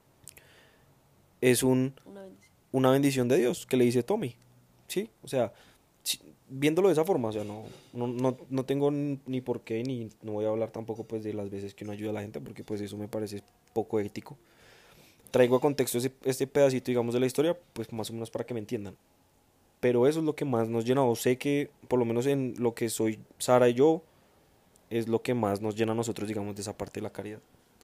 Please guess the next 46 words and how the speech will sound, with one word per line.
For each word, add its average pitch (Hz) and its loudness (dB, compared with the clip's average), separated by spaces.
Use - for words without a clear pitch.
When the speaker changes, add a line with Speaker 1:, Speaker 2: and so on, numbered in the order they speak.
Speaker 2:
Y 233 -10
en 240 -2
mi 240 -2
Instagram, 226 -6
yo 262 -2
no 254 -6
publico 240 -10
cosas 233 -10
mías 233 -8
de 233 -10
ayudando 220 -10
a 196 -8
la 208 -10
gente, 202 -12
pero 214 -12
sí 208 -14
me 202 -8
doy 196 -8
la 185 -12
oportunidad 196 -12
de 180 -14
publicar 185 -14
muchas 185 -14
cosas 180 -16
y 202 -16
muchos 185 -16
actos 170 -18
de 170 -14
caridad 180 -14
que 170 -16
hace 170 -14
muy, 170 -10
mi 196 -10
papá, 170 -10
porque 202 -8
yo 196 -10
sé 196 -12
que - -16
él 196 -10
es 190 -14
un 190 -10
ejemplo 190 -12
para 180 -10
muchas 190 -12
personas 175 -16
y, 175 -16